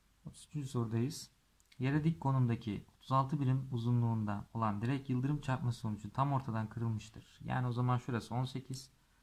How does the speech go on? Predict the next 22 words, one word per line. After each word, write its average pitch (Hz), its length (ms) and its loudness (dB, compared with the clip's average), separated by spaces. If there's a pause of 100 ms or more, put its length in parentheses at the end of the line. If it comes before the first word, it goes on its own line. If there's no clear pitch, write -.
(240)
şurası 117 260 -4
on 135 100 2
sekizdir. - 600 -8 (240)
Değil 147 140 -4
mi? 107 180 -6 (640)
Kırılan 160 340 8
parçanın 131 380 4
uç 156 200 0
noktası 127 440 -2
altı 131 380 2
pi 135 380 2
birimlik 120 520 2 (100)
yay 135 240 2
çizerek 127 420 0
A 135 140 4
üssü 131 180 -2
noktası 120 340 -4
binaya 131 300 4
değmiştir. 113 440 0
Bakın 123 220 -8
şu, - 220 -10 (220)
şu 165 360 2